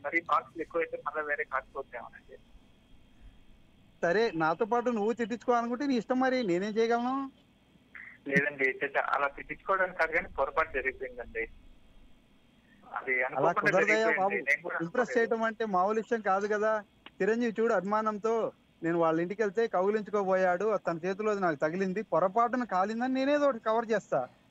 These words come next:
Speaker 2: నువ్వు అసలు ఏమి ఇవ్వలేదనుకో, పొరపాటు చేశాడని నన్ను వెళ్ళినందుకు, కాల్చినందుకు నిన్ను ఇద్దరిని కలిపి తిడతాడు. అవసరం అంటావా పండగ రోజు?
Speaker 1: లేదండి, లేదండి. అవును, అంటే పొ-, పొ-, మామూలు నేనే చెప్తున్నాను కదా, పొరపాటున అదే జరిగింది.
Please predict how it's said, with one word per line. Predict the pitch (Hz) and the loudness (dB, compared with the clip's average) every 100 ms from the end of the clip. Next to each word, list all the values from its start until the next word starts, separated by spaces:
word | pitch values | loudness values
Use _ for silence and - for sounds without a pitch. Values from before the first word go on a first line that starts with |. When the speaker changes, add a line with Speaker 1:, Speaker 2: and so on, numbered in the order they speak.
| - | -4
Speaker 2:
నువ్వు | 220 | -2
అసలు | 214 240 | 0 2
ఏమి | 254 269 | 2 2
ఇవ్వలేదనుకో, | 269 262 262 254 240 240 233 233 - _ 214 | 2 4 4 2 0 0 2 0 -6 _ 0
పొరపాటు | 214 220 226 | 2 2 2
చేశాడని | 220 185 214 196 180 175 185 - - - _ _ - | 0 0 0 2 2 -2 -2 -10 -20 -20 _ _ -4
నన్ను | 147 170 196 | -2 0 2
వెళ్ళినందుకు, | 175 185 202 214 220 240 262 143 107 - - - - _ | 2 2 0 0 0 0 2 2 -4 -18 -20 -20 -20 _
కాల్చినందుకు | 185 180 175 165 143 139 | 2 2 2 -2 -2 -4
నిన్ను | 185 226 277 214 135 _ _ | -4 -2 0 -2 -6 _ _
ఇద్దరిని | 202 190 196 226 | -4 2 2 2
కలిపి | 294 214 | 0 2
తిడతాడు. | 160 123 - _ - | -2 -2 -10 _ -2
అవసరం | 135 139 160 | -2 0 0
అంటావా | 170 175 | 2 2
పండగ | 175 147 143 | 2 0 0
రోజు? | 151 147 | 0 2
Speaker 1:
లేదండి, | 175 160 127 127 135 | 2 2 -2 -2 -2
లేదండి. | 131 120 - | -2 -4 -4
అవును, | 147 165 | -2 0
అంటే | 160 - 202 175 - - | -2 0 -2 -2 -6 -2
పొ-, | 135 - | -2 0
పొ-, | 147 - - - | -2 -4 -12 -2
మామూలు | 147 170 | -2 0
నేనే | 170 202 | 0 0
చెప్తున్నాను | - 185 - 175 160 | -4 -8 -6 -4 -4
కదా, | 143 | -4
పొరపాటున | 147 147 170 175 170 | -6 0 -2 -2 -6
అదే | 139 | -6
జరిగింది. | 151 139 120 120 - | -6 -8 -6 -8 -10